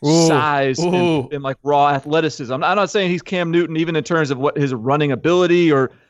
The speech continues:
Speaker 2: but in terms of just, you know, the, the skill meter, like, lining up the tool set, like, he's got Cam Newton stuff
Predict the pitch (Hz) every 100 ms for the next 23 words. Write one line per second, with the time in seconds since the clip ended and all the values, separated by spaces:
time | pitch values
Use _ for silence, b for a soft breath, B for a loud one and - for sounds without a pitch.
0 | b 175 170 202 208 165 165 160 - _
1 | _ _ _ - 160 135 127 113 _ _
2 | _ _ _ 143 139 127 - 135 - -
3 | 175 185 139 120 113 113 - 139 127 135
4 | 143 160 151 151 - - 175 180 - 135
5 | 117 - 123 123 175 156 165 139 - 160
6 | 143 135 139 120 - - 139 117 113 _